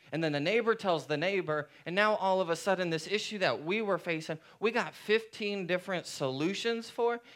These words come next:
and none of 'em fix really the identity issue that we're having. You see, we, we, we, we, we get, you know,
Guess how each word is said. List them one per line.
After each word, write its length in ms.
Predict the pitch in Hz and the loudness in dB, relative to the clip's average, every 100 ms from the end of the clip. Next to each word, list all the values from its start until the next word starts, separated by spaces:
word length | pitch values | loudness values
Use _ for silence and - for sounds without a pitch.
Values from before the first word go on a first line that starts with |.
| - | -4
and 280 | 180 170 165 | -2 0 2
none 160 | 208 262 | 2 2
of 120 | 208 | 2
'em 140 | 147 | -4
fix 340 | 127 202 - 165 | -4 -4 -4 -2
really 240 | 170 160 | 0 0
the 140 | 131 127 | 0 0
identity 580 | 117 110 147 135 117 | 0 0 -2 0 -2
issue 280 | 117 120 131 | -4 -6 -4
that 140 | 113 87 | -4 -4
we're 120 | 101 | -6
having. 460 | 110 127 101 101 127 _ _ _ _ _ _ _ _ _ _ _ _ _ _ _ _ _ _ _ _ _ _ _ _ _ _ _ _ _ _ _ _ _ _ _ _ | -2 -2 -4 -14 -16 _ _ _ _ _ _ _ _ _ _ _ _ _ _ _ _ _ _ _ _ _ _ _ _ _ _ _ _ _ _ _ _ _ _ _ _
You 80 | 196 | -8
see, 160 | 208 226 | -4 -2
we, 220 | 214 214 | -2 0
we, 320 | 190 190 - | 0 0 0
we, 200 | 180 185 | -2 -2
we, 380 | 165 180 170 156 - - | -2 -4 -2 -4 -10 -4
we 180 | 175 165 | -2 0
get, 340 | 156 185 - | 0 -2 -2
you 80 | 170 | -6
know, 240 | 165 151 | -4 -4